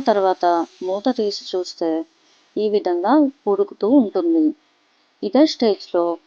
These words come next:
ఒక్కసారి మళ్ళీ ప్యాన్ని కుదుపుతూ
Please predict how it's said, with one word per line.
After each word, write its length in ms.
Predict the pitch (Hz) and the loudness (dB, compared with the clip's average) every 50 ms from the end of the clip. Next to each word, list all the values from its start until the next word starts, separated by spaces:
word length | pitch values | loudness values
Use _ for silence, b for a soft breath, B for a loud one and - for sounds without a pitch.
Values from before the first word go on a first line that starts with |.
| _ - _ _ _ _ _ _ _ _ _ _ _ _ _ _ _ _ _ _ _ _ - | _ -20 _ _ _ _ _ _ _ _ _ _ _ _ _ _ _ _ _ _ _ _ -12
ఒక్కసారి 640 | 202 - _ 285 277 277 247 220 202 190 185 185 185 185 185 - _ - 196 185 | -12 -4 _ -2 0 2 2 2 2 2 2 0 0 -2 -4 -8 _ -6 -6 -4
మళ్ళీ 280 | 185 190 196 208 277 294 - - | -2 -2 0 0 -2 0 0 -2
ప్యాన్ని 380 | 190 185 180 185 202 226 254 262 - | -2 -2 -2 -4 -4 -4 -4 0 0
కుదుపుతూ 460 | 202 202 196 190 - 185 - - 220 | 2 2 2 0 0 -4 -4 0 0